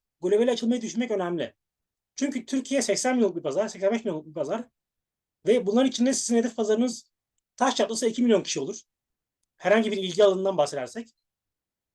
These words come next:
Ama bunu dünya çapında düşündüğünüzde çarpı yirmi, çarpı otuz olarak ele alıyorsunuz.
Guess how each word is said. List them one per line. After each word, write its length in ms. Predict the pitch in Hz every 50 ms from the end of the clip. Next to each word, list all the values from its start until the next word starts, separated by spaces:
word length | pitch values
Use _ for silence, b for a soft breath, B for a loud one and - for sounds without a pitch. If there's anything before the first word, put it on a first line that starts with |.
| _ _
Ama 240 | - 170 226 214 180
bunu 380 | 226 233 269 302 277 165 156
dünya 260 | 165 190 208 233 262
çapında 260 | 240 254 214 202 190 185
düşündüğünüzde 680 | 180 - - 180 180 180 170 170 226 247 240 - -
çarpı 380 | - - 190 180 180 185 - 233
yirmi, 260 | 196 196 202 226 247
çarpı 300 | - 214 196 196 196 214
otuz 160 | 214 - -
olarak 200 | 240 214 170 -
ele 100 | 143 135
alıyorsunuz. 560 | 127 120 120 120 - - 120 113 - - -